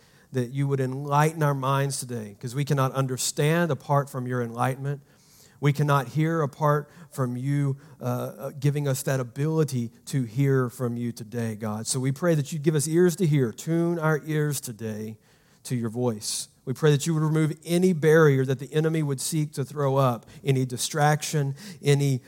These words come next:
uh, anything, any thought that would seek to come into the mind that would not be of you, God. We pray against that in the name of Jesus.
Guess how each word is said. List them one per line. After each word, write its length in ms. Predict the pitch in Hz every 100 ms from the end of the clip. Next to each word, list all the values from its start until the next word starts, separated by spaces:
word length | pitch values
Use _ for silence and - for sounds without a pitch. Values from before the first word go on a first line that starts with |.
| -
uh, 220 | - 131 -
anything, 580 | 156 156 147 170 147 143
any 180 | 147 147
thought 420 | - 151 147 147
that 80 | 143
would 140 | 131
seek 280 | - 160 139
to 80 | 151
come 280 | - 151 143
into 280 | 139 165
the 100 | 143
mind 500 | 131 139 139 139 135
that 100 | 139
would 160 | 135 131
not 340 | 139 139 139
be 220 | 135 135 135
of 280 | 135 123
you, 360 | 127 139 139 127
God. 560 | 127 127 120 117 113 - 131
We 120 | 139 131
pray 340 | - 135 127
against 380 | 120 123 120 -
that 180 | 120 117
in 100 | 117
the 60 |
name 240 | 117 113 110
of 100 | 101
Jesus. 640 | 123 117 101 101 -